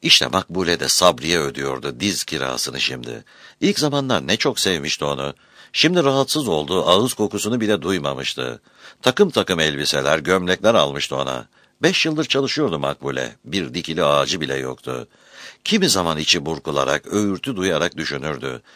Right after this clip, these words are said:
Yüz bin lira aşan insan geçmişti üstünden. Sabri'yi o insanlardan beş dakika, on dakika içine sıkıştırdığı o insanlardan ayıran özellikler neydi?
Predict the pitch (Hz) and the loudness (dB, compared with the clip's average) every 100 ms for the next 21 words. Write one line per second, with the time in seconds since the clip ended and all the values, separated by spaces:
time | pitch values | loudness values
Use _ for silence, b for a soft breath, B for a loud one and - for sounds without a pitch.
0 | B B 87 147 123 117 135 127 131 113 | B B -2 0 0 -2 0 4 4 4
1 | - 107 82 101 - 117 101 92 - 101 | 4 2 0 0 2 2 2 0 0 -2
2 | - 78 71 78 65 64 58 - B B | -2 -4 -4 -6 -6 -8 -10 -18 B B
3 | B B B - 110 120 151 143 - 120 | B B B 0 2 2 2 0 2 2
4 | 92 85 - 73 69 65 64 73 71 64 | 0 -2 0 0 0 -4 -4 -6 -2 0
5 | 139 - 104 101 90 90 120 151 107 90 | 0 2 0 -2 -2 -2 0 0 -2 -4
6 | 87 98 76 - 85 - 80 78 78 76 | -2 -4 -2 -2 0 -2 -2 -4 -2 -2
7 | 82 92 95 82 82 80 80 78 87 - | 0 0 0 0 0 2 2 2 0 0
8 | 78 73 85 76 78 78 78 - 73 71 | -2 0 -2 0 0 -2 -2 -2 0 0
9 | 87 87 71 67 | -2 -2 -2 -4